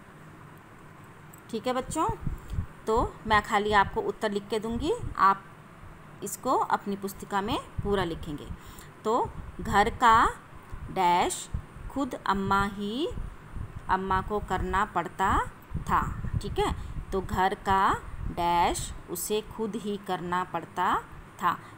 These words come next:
तो यहाँ पर क्या आएगा बच्चों, तो घर का क्या लिखेंगे हम, काम काज। ठीक है,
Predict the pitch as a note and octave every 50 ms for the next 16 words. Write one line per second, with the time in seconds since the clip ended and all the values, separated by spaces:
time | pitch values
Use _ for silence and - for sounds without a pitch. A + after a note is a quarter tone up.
0 | - - - G#3 G3+ G#3+ G3+ G3+ - A3+ A3 - A3 G#3+ G#3 G#3+ A3 A3 A#3 A#3+
1 | A3+ A#3+ A#3+ - - C#4 D4 G4 A4+ G4+ - - - - - - - - G3+ G3
2 | G3+ G#3+ F#3 F#3 F#3 - G#3+ G3+ G3+ G#3+ B3 D4+ A4+ C5+ - - - - - -
3 | - - - - - - G#3 G3+ G#3 G#3 - - A#3+ A3 A3 A3+ C4 B3+ B3+ C4+
4 | D#4 A4+ B4 G#4+ - - - - - - - - - - - - - - - -
5 | - - - - - - - - - - - G3 F#3+ G3 F#3+ G3 G3 G3+ G#3+ A#3
6 | C4 D#4 G#4+ - - - - - - - - - C#4 - - - - - - -
7 | - - - - - - - - - - - - - - - - - - - -
8 | - - - - - - - - - - - - - - - - - - - -
9 | - - - - - - - - - - - - - - - - - - - -
10 | - - - - - - - - - - - - - - - - - - - -
11 | - G3 F#3+ E3 C#3 C#3 - - - - - - - - - - - - - A3+
12 | A3 - D4 C#4+ G4+ A#4